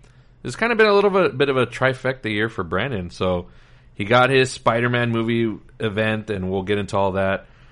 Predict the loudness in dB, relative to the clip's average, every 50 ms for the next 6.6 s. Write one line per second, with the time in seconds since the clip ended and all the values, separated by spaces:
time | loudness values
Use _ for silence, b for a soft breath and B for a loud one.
0 | b b -8 -6 -4 -2 -2 -2 -2 -4 -6 -6 -10 -12 -18 -20 _ -20 -20 -20
1 | -20 -18 -14 -10 -6 -4 -4 -4 -4 -6 -6 -6 -4 -2 -2 -2 -2 -2 -2 -2
2 | -2 -2 -2 -4 -2 0 0 0 0 -2 -6 -6 -6 -4 -4 -4 -4 -4 -4 -4
3 | -6 -6 -6 -6 -4 -4 -4 -4 -6 -8 -8 -4 -2 -2 -2 -2 -2 -2 0 0
4 | -2 -2 -4 -10 -18 -20 -20 -20 -10 -4 0 2 2 2 2 2 0 0 0 0
5 | -2 -2 -2 -2 -4 -4 -4 -6 -10 -12 -12 -10 -10 -10 -10 -10 -12 -12 -10 -10
6 | -8 -4 -2 -2 -2 -2 -4 -6 -6 -10 -12 -12